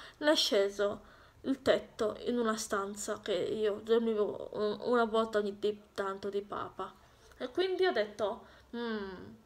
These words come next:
meglio che mi trasloco in camera di mia nonna, me ne, mi trasferisco in camera di mia nonna", e così è successo, ho fatto.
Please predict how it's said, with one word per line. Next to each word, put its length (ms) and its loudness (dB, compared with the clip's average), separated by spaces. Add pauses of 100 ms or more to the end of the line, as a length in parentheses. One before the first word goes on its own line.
meglio 320 2
che 100 -2
mi 160 -4
trasloco 560 0
in 80 -4
camera 500 -4
di 100 -8
mia 180 -4
nonna, 280 -4
me 120 -6
ne, 140 -6
mi 160 -4
trasferisco 560 -4
in 80 -12
camera 360 -6 (360)
di 80 -6
mia 180 6
nonna", 300 2
e 80 -8
così 280 2
è 120 2
successo, 600 -6
ho 40 -8
fatto. 580 -6